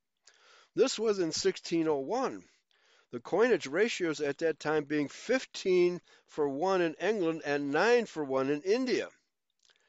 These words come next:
At a somewhat later date, the company exported uncurrent English coins, chiefly the testoons, that is, shillings, and other base issues of Henry the Eighth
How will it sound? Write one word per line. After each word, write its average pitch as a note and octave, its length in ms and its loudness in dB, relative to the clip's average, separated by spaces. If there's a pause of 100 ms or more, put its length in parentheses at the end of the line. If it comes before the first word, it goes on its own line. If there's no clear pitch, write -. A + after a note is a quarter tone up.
(480)
At C3+ 160 0
a C3+ 60 0
somewhat G3+ 520 0
later E3+ 300 2
date, F#3+ 340 -2 (120)
the B2+ 100 -10
company G3+ 420 -4
exported E3+ 640 -4
uncurrent F3 520 -4
English C#3 320 -4
coins, E3 440 -2
chiefly F3 580 -6 (380)
the A#2+ 100 -4
testoons, E3+ 920 0
that B2+ 180 0
is, A#2+ 120 -2
shillings, F3+ 640 -2 (840)
and C3+ 160 0
other G3 280 2
base D#3+ 440 0
issues D#3 500 -2
of C3 120 -6
Henry C#3 440 -4
the C3+ 200 -6
Eighth A3 480 -2